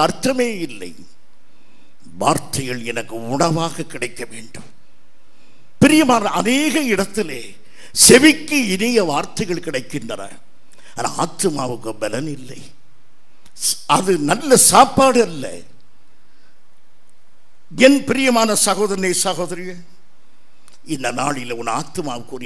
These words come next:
இளைப்பாறுதல் இருக்கிறதா? அன்றைக்கு இயேசு கிறிஸ்துவின் நட்சத்திரம் பெத்லகேமில் நின்று அதன் பிறகு கடந்து போகவில்லை.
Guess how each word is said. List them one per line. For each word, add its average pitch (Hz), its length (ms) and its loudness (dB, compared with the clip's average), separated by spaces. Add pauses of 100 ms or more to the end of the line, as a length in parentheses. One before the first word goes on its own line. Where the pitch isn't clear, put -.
இளைப்பாறுதல் 147 600 -4
இருக்கிறதா? 143 460 -8 (1500)
அன்றைக்கு 143 500 0
இயேசு 202 320 8 (100)
கிறிஸ்துவின் 175 520 2
நட்சத்திரம் 196 600 -2 (840)
பெத்லகேமில் 214 880 6 (120)
நின்று 214 320 0 (200)
அதன் 131 220 -4
பிறகு 147 240 -2 (100)
கடந்து 175 320 -2
போகவில்லை. 101 540 -8